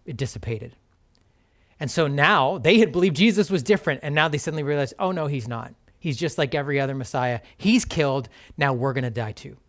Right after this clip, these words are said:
I mean, that's what they did. That's how they dealt with it. Kill the Messiah, kill the closest followers, and you can kill the movement. So yes, they were afraid. And not just a fear for their lives. It says they were fear-, fearing for the p-, people who had just imprisoned and killed Jesus.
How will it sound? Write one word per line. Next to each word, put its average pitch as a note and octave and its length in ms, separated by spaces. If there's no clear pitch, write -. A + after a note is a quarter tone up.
I - 40
mean, E3+ 120
that's A3 180
what A#3+ 100
they A#3+ 100
did. A3+ 180
That's E3+ 220
how G#3+ 80
they G#3 120
dealt A#3+ 200
with D#3 160
it. B2+ 140
Kill C4 180
the B3+ 80
Messiah, F#3 420
kill C4 240
the G#3+ 80
closest G#3 420
followers, F#3+ 420
and E3+ 100
you F3 120
can D#3+ 100
kill F3+ 380
the E3+ 80
movement. D#3 340
So B3+ 200
yes, A#3+ 540
they D3 140
were C#3 160
afraid. - 420
And G3 140
not D4+ 200
just D4+ 220
a G#3 60
fear A3+ 400
for G#3+ 200
their D#3+ 180
lives. C3 580
It - 120
says G#3 260
they D#3+ 100
were C#3+ 140
fear-, E3 420
fearing E3 360
for D#3+ 140
the C#3 120
p-, - 180
people D3 260
who D3+ 100
had C#3+ 100
just D#3 160
imprisoned C#3+ 460
and B2 160
killed C#3 240
Jesus. B2 440